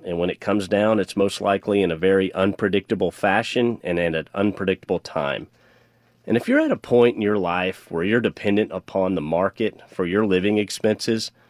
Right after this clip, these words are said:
that's not a good thing for many reasons. If you're retired and the market crashes thirty, forty percent, how does that affect your lifestyle? Will you be able to make that loss up,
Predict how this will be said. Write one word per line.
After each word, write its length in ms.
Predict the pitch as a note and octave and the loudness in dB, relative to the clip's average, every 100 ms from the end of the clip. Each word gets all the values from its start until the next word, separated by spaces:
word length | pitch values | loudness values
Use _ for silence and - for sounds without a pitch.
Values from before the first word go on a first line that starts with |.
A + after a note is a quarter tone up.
| _ _ _ _ _ | _ _ _ _ _
that's 240 | G#2+ B2 | -2 0
not 180 | F3+ D3 | 2 2
a 60 | A2+ | 2
good 260 | G2 F#2+ | 2 0
thing 340 | - E2 D2 C#2+ | 0 -4 -2 -6
for 140 | - | -6
many 240 | D#2+ E2+ E2 | -4 -4 -4
reasons. 580 | C#2 C#2+ C2 B1+ - _ _ _ _ _ _ _ - | -8 -12 -12 -12 -16 _ _ _ _ _ _ _ -12
If 140 | F#2 | -2
you're 80 | B2+ | 0
retired 800 | A3+ - - G2+ F#2+ E2+ E2 - - _ - | 2 0 0 0 2 0 -2 -8 -20 _ -8
and 100 | F#2 | -4
the 60 | |
market 400 | F2+ G#2+ A#2 A2 | 0 0 0 -4
crashes 540 | - G#2+ F#2+ - F2+ - | -4 -2 0 -2 -6 -4
thirty, 340 | G#2 G2 F#2+ | 0 2 0
forty 300 | F2+ G2 F#2 | -2 -2 -2
percent, 600 | F2 F2 - F#2 F2 - _ _ _ _ | -4 -8 -4 -2 -2 -6 _ _ _ _
how 160 | - C#3+ | -2 0
does 120 | G3+ | 2
that 160 | G#3 D#3+ | 2 2
affect 320 | - A#2+ - | 2 0 0
your 140 | A2 | -2
lifestyle? 760 | D#2+ E2+ G#2 - D2 G#1 G1+ - _ _ _ _ _ _ _ _ _ | 0 0 -2 -4 -6 -6 -12 -16 _ _ _ _ _ _ _ _ _
Will 120 | G2 G#2 | -2 0
you 100 | C3 | 4
be 160 | D3 | 6
able 120 | D3 | 6
to 60 | C3 | 4
make 220 | A#2 C3 | 4 4
that 200 | - A2 | 2 2
loss 360 | G2+ A2 B2+ - | 2 2 2 2
up, 480 | G#2+ D#3+ - - | 2 2 -2 -20